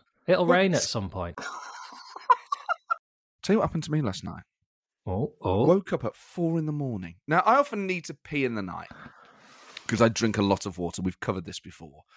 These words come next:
Speaker 1: Too
Speaker 2: And if
Speaker 1: much
Speaker 2: I have
Speaker 1: water.
Speaker 2: strong
Speaker 1: The
Speaker 2: coffee,
Speaker 1: favourite drink.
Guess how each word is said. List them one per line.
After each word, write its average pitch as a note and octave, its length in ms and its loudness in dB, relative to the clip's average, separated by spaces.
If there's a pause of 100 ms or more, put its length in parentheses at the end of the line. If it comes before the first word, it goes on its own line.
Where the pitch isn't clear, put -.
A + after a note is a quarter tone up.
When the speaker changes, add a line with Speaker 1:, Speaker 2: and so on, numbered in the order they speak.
(140)
Speaker 1:
Too - 220 -2
Speaker 2:
And A2+ 80 0
if G#2+ 60 -2
Speaker 1:
much G#2+ 220 2
Speaker 2:
I B2+ 60 0
have C3 100 0
Speaker 1:
water. - 340 -8 (360)
Speaker 2:
strong - 300 -2
Speaker 1:
The G#2+ 80 2
Speaker 2:
coffee, C#3+ 260 4
Speaker 1:
favourite D3 300 0
drink. C4 320 -6